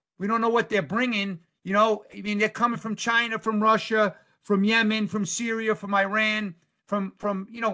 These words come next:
all these countries that hate America. So we can have, you know, terrorist, you know, acts being developed in our streets today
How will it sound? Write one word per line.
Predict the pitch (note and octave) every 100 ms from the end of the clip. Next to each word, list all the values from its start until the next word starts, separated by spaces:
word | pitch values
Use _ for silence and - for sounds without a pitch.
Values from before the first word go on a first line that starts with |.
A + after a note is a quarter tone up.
| F#3
all | A#3+
these | C4 G#3
countries | - A#3+ A#3 A3
that | G3+ F3+
hate | D#3+ A3+ A#3+ -
America. | G#3 A3+ C#4+ B3+ D3+ A#2+ - _ _
So | - - G#3+
we | G#3 B3+
can | B3+ A3
have, | G#3 A3 A3 G#3+ -
you | G3+
know, | G3+ F#3 E3 _ -
terrorist, | - A#3 A#3 A#3 - - - -
you |
know, | G3+ F#3+
acts | G3+ G#3+ G#3+ -
being | - G#3 G3
developed | F#3 D#3+ G3+ G#3+ G#3
in | G#3 G3
our | F#3+
streets | F3+ - G#3+ G#3 -
today | G3+ G3+ G3+ G3